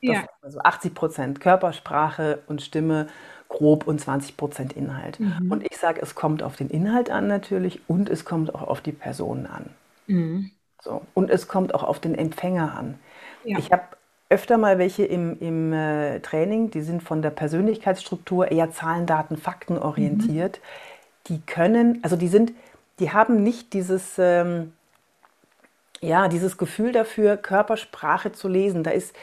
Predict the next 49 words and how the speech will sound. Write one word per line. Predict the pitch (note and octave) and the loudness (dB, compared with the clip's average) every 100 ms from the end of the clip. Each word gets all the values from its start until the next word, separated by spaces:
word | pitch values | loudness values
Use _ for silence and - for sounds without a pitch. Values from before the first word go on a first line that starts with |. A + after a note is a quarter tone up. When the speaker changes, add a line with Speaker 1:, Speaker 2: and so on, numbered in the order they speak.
| - | -6
Speaker 1:
da | - | -2
ist | F#3 G3 | 0 -2
eine, | F#3+ - | -8 -4
eine, | F3+ D#3 | -4 -2
die | E3 | -4
sind | D#3+ A#3+ | 6 6
nicht | A#3 | 6
autistisch. | D3 - F3 F#3 - C#4 G4+ - - - _ - | 2 0 -2 -2 -2 0 0 -4 -20 -20 _ -2
Es | G#3+ | 0
Speaker 2:
Ja. | G3+ | 0
Speaker 1:
ist | - - | -4 -6
einfach, | A3 C#4 - - - | 0 0 -2 -18 -10
es | G3 | -2
gibt | A#3+ A#3 - - | 0 0 -4 -4
solche, | E3+ F3+ G3+ C#4 D4+ | 4 8 8 6 0
die | A3+ | 0
können | - G3 F#3+ F#3 | -2 -2 0 -2
das | D#3+ - | -2 -6
super | D3 F3 C4 C#4 | -4 2 4 4
Speaker 2:
Ja. | A#3 | 2
Speaker 1:
gut | A3 - | -2 -10
lesen | E3 G#3 C#4 A#3+ | -6 -4 0 2
und | G#3 - | 0 -2
kriegen | - A3 A3 | -2 2 2
jede | G3 A3+ A#3+ C4 B3+ | 2 2 2 2 2
Regung | C4+ B3 A3+ F3+ | 0 2 2 2
mit. | A3 C#4 - - - | 0 -2 -14 -20 -2
Da | G#3+ | 0
Speaker 2:
Mhm. | F#3+ | 0
Speaker 1:
trau | F3 E3+ | -2 -4
ich | A#3+ | -2
mich | A3+ G#3+ | -2 2
ja | F#3 | 0
schon | - F3 | 0 -2
gar | E3 | -2
nicht, | E3 | -2
mit | D#3+ | -2
dem | D#3 | 2
Mundwinkel | A3 - A3 F#3 F3 | 0 2 0 0 -4
zu | - | -6
Speaker 2:
Mhm. | |
Speaker 1:
zucken, | G3 E3 - E3 | -2 -2 -2 -2
weil | E3+ | 0
dann | D#3 | -2
sprechen | - F3 F#3 | -2 -4 0
die | F#3 | -2
mich | E3+ | -2
gleich | D#3+ | -4
an. | F3 | -4